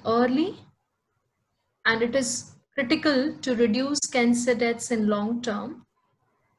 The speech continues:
It is non-invasive, so it can be administered by primary care workers. And that is the reason it can impact the current level of access. And then he went on to say how, because of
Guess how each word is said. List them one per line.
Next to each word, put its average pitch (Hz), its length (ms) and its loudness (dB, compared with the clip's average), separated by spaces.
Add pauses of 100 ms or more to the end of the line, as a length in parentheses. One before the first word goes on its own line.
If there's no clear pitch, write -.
(300)
It 247 120 0
is 254 140 0
non-invasive, 285 920 2
so - 140 0
it 240 160 0
can 247 180 2
be 254 100 4
administered 240 640 2
by 233 180 2
primary 233 520 0
care 240 300 0
workers. 233 720 -2 (920)
And 254 500 4
that 240 280 2
is - 400 -2
the 254 140 4
reason 247 440 4
it 254 220 -4
can 240 160 4
impact 240 560 2
the 277 80 0
current 254 440 2
level 247 300 -2
of 240 180 -8
access. - 720 -8 (800)
And 254 180 4
then 269 200 2
he 349 160 0
went 294 260 2
on 269 200 0
to 269 80 -4
say 254 280 0
how, 262 340 0
because 254 380 0
of - 180 0